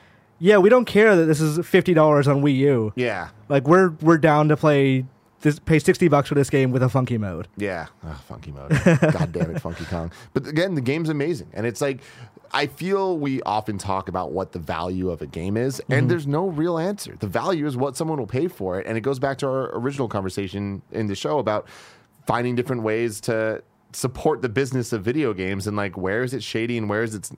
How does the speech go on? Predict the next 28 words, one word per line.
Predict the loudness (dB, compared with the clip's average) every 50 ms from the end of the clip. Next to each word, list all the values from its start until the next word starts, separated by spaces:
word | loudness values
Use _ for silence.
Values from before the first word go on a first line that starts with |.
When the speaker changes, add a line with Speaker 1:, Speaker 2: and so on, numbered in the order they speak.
| -14
Speaker 2:
where | -8 -4 -2 -2
is | -2 -4
it | -4 -4
not? | -4 -2 -2 -2 -4 -6 -10 -16 -20 -20 -20 -20 -20 -20 _ _ _ _
Is | -4 -4 -4 -4 -6 -8 -12
selling | -6 -4 -2 -2 0 -2 -2
Donkey | -2 -2 -2 -4 -6 -6
Kong | -4 -4 -2 -2 -2 -4 -6 -8 -12 _
Country | -4 -4 -4 -2 -2 -4 -6 -6
Tropical, | -4 -2 -2 -2 -2 -4 -6 -4 -4 -4 -4 -6 -10 -10 _ -4
uh, | -2 -2 -2 -4 -6 -10
Freeze | _ -4 -2 -2 0 -2 -2 -4 -8 -12 _ _ _ _ _ _ -2
for | -2 -2 -2
more | -2 -2 0 0 0 0 0 0
than | -2 -2 -2
it | -2
originally | -2 -2 -4 -4 -4 -4 -4 -2
was | -2 -2 -2 -2
on | -4
the | -4
Wii | -4 -2 -2 -2
U | -2 -4
shady? | -4 -4 -4 -4 -4 -4 -4 -6 -8 -12 _ _
You | -4 -4 -2
damn | 0 0 0 0 0 0
right | 0 0 0 0
it | 0 -2
is. | 0 2 2 2 2 2